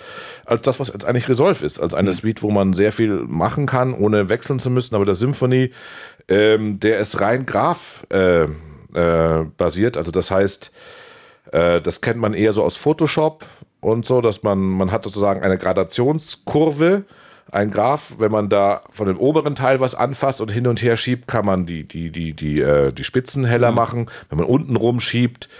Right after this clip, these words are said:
Speaker 1: kann man, äh, äh, die Schwärzen heller machen und so kann man so ein bisschen die Helligkeit oder auch Farbenverteilung anhand eines Graphs, äh, ka-, versteht man das, wenn ich das sag?
Speaker 2: Ja, sowas gibt's jetzt zum Beispiel auch im, in den Lumetri-Farben von, von Premiere.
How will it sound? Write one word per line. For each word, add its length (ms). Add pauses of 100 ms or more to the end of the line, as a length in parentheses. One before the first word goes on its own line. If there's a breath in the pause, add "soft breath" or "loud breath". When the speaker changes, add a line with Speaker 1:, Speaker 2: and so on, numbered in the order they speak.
(260 loud breath)
Speaker 1:
kann 200
man, 260
äh, 380
äh, 40
die 160
Schwärzen 460
heller 220
machen 240
und 80
so 100
kann 220
man 120
so 80
ein 60
bisschen 380
die 300 (260 loud breath)
Helligkeit 520
oder 160
auch 120
Farbenverteilung 1120
anhand 320
eines 240
Graphs, 720
äh, 200 (120)
ka-, 140 (160)
versteht 320
man 60
das, 120
wenn 80
ich 80
das 140
sag? 220 (260 loud breath)
Speaker 2:
Ja, 240
sowas 280
gibt's 240
jetzt 240
zum 120
Beispiel 200
auch 160
im, 340
in 180
den 340
Lumetri-Farben 1040
von, 560
von 160
Premiere. 580